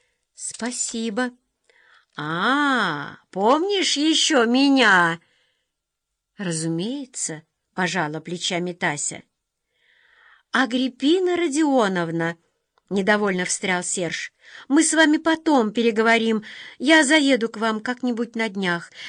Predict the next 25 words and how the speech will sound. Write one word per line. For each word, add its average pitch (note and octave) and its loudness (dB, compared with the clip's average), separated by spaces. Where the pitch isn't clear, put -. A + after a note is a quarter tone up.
Я A3+ 2
прекрасно G#3+ -6
помню, C4+ 2
чем C4 0
вам A#3+ 2
обязан». F#3+ 0
«То-то B3+ 4
же», G3 0
удовлетворённо E3+ -4
заметила E3 -6
женщина E3+ -6
и F#3+ -10
полезла F#3+ -6
в - -10
свои F#3 -6
сани. D#3 -4
Серж - -4
сел A3+ -6
в G#3+ -14
свой G3 -6
вазок. F3+ -8
«Трогай!» A3 2
велел F3 0
он E3 -4
Кузьме. F#3 -2